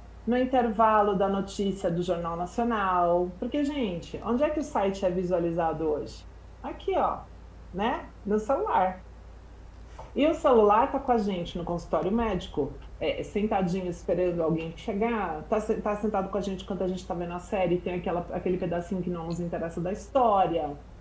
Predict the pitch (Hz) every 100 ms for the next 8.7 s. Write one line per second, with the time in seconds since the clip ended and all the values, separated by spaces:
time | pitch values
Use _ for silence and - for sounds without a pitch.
0 | - - 226 302 320 - - 262 339 -
1 | 226 220 247 254 - 240 262 359 262 226
2 | 226 254 262 285 277 269 269 269 262 294
3 | 330 349 160 139 - - - - - 262
4 | 262 - - 233 277 294 - 269 233 196
5 | 185 190 - 175 175 170 160 - - 151
6 | - 151 151 - 233 208 180 202 202 233
7 | 294 - 214 190 190 202 240 - 214 -
8 | 202 170 165 170 185 240